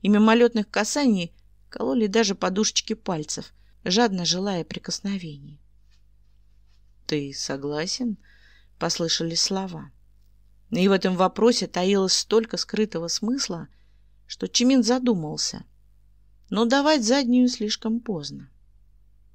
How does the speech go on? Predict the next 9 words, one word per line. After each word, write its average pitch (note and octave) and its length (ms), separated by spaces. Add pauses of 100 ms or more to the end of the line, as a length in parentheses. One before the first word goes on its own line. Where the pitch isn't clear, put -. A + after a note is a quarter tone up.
(360)
«Да», E3 480 (680)
едва F#3 340
слышно G#3 440
ответил F#3+ 420
Пак A#3 280
и F3 60
кивнул F#3 420
головой. F3 600 (840)
«Отлично». D#3 800